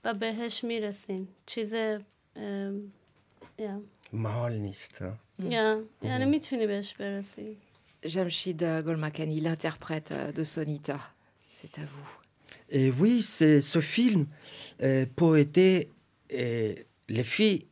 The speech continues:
Speaker 2: et les garçons en même temps. Et le message principal, euh, de ce film,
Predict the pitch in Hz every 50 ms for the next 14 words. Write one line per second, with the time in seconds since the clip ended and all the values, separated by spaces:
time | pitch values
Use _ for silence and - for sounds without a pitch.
0 | _ _ _ _ - 117 123 160 165 202 190 - - - 175 160 135 120 - -
1 | _ - 113 110 107 110 104 - - 117 113 107 107 - _ _ _ - - -
2 | - - - _ _ _ - - - _ _ _ _ _ - - - - 120 123
3 | 123 123 123 127 135 143 139 147 147 147 - 170 156 - - - 147 127 - -
4 | 139 - - 151 147 143 131 127 - - - - - - - - - 123 120 120
5 | 120 117 117 113 113 107 - - _ _ _ _ _ _ _ _ - 127 117 -
6 | 123 120 117 - 160 156 160 170